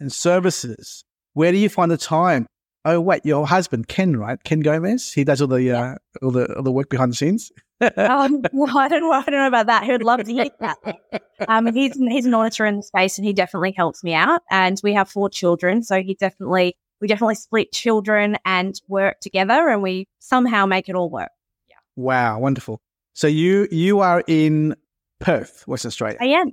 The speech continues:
Speaker 2: yeah. So I moved from Sydney to Perth about, uh, almost a year ago.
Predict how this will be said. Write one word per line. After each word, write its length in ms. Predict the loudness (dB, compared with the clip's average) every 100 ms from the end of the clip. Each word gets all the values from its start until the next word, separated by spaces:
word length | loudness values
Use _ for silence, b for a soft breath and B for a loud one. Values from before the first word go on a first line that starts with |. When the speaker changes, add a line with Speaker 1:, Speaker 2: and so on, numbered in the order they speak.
| -4
Speaker 2:
yeah. 200 | 0 0
So 160 | 0
I 80 | 0
moved 280 | 2 0 0
from 160 | -4 -6
Sydney 720 | -8 _ _ _ -4 0 2
to 60 | 0
Perth 360 | 0 0 0 -2
about, 560 | -6 -2 2 2 0 -6 -2
uh, 240 | 0 2 2
almost 340 | 2 0 -2
a 40 | 0
year 180 | 2
ago. 300 | 0 -2 -10